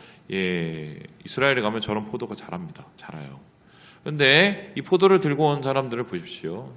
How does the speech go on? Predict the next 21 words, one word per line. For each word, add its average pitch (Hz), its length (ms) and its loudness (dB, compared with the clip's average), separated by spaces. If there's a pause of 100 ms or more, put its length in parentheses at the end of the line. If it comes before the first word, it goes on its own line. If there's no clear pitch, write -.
(140)
이 110 140 -8
두 98 140 -12
사람, 110 520 -4 (380)
여호수아와 110 460 2
갈렙입니다. 82 680 -6
뭔가 87 300 -8
당차고 120 800 -4
소망이 147 380 -2
있는 120 240 -6
얼굴입니다. 85 580 -6 (460)
하지만 151 260 0
뒤에 143 180 4
오는 151 300 4
사람들을 123 440 0
보세요. 95 560 -6
하나같이 135 480 -4
뭔가 95 460 -6
실망하고 131 1160 -6 (300)
뭔가 90 460 -4
꺼려하는 139 540 0
모습입니다. 78 580 -8